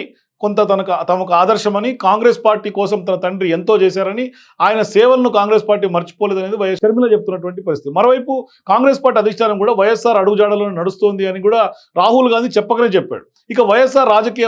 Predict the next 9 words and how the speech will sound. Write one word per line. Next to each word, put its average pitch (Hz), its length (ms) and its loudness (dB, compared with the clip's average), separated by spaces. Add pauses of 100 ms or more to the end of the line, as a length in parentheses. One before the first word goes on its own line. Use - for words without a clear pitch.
వారసత్వం 208 520 0
జగన్ది 196 260 -2 (120)
కాదని 202 400 2 (400)
చెప్పే 240 300 4
వ్యూహంలో 233 400 2
భాగంగా 208 320 0
షర్మిల 208 300 -2
ఇవాళ 208 340 2 (340)
వైఎస్ 220 260 2